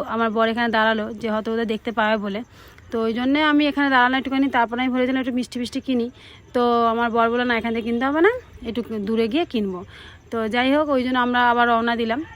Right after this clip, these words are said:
গিয়ে তারপর আমি ওখান থেকে মিষ্টি কেনার জন্য, এই ভিডিওতে দেবো না, তোমার পরে ভিডিও দেবো, তোমার ভিডিওটা কন্টিনিউ দেখতে থাকো। ভিডিওটা কিন্তু তোমরা সব কিছুই দেখো, ঠিক আছে? আমি, আমি অনেক কষ্ট করে ভিডিওগুলো তৈরি করি, সত্যি কথা যেটা।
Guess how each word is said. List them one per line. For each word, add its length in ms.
গিয়ে 300
তারপর 280
আমি 140
ওখান 160
থেকে 120
মিষ্টি 220
কেনার 180
জন্য, 140
এই 140
ভিডিওতে 280
দেবো 220
না, 100
তোমার 200
পরে 240
ভিডিও 220
দেবো, 220
তোমার 200
ভিডিওটা 300
কন্টিনিউ 280
দেখতে 240
থাকো। 200
ভিডিওটা 340
কিন্তু 240
তোমরা 200
সব 260
কিছুই 240
দেখো, 260
ঠিক 140
আছে? 160
আমি, 240
আমি 220
অনেক 220
কষ্ট 260
করে 180
ভিডিওগুলো 380
তৈরি 260
করি, 140
সত্যি 260
কথা 160
যেটা। 180